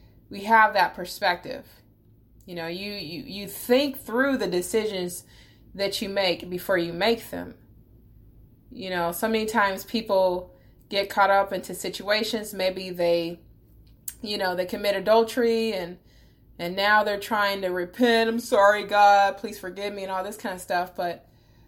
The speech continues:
you know, we have to think through our choices.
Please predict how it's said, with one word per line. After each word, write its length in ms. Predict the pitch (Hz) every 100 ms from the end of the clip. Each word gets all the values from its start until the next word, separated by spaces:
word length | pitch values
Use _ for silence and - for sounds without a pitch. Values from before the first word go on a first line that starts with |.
| _ -
you 80 | 247
know, 140 | 262
we 140 | 269
have 200 | 277 381
to 140 | 392 226
think 360 | - 233 233
through 280 | - 208 202
our 400 | 190 185 175 - - - -
choices. 840 | - 311 311 - 170 - -